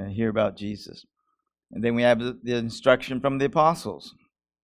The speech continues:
Galatians five fourteen, Paul reminds us that loving our neighbors <clears throat> is keeping the law. The fulfillment of it all is loving our neighbors.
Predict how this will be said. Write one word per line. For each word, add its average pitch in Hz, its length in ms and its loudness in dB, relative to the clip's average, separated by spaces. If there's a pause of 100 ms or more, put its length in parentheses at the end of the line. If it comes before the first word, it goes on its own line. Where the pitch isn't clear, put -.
(800)
Galatians 107 400 -4
five 123 340 6
fourteen, 135 640 -2 (840)
Paul 123 240 4
reminds 131 420 4
us 95 200 -12
that 101 180 -6 (360)
loving 123 340 4
our 131 120 4
neighbors 151 580 6 (200)
<clears throat> - 200 -16
is - 400 -10 (280)
keeping 135 380 -2
the 151 100 6
law. 151 500 4
The 98 80 -4
fulfillment 151 640 4
of 123 140 4
it 123 60 4
all 101 400 4 (520)
is 95 240 -8
loving 113 320 0
our 139 120 0
neighbors. 143 600 -4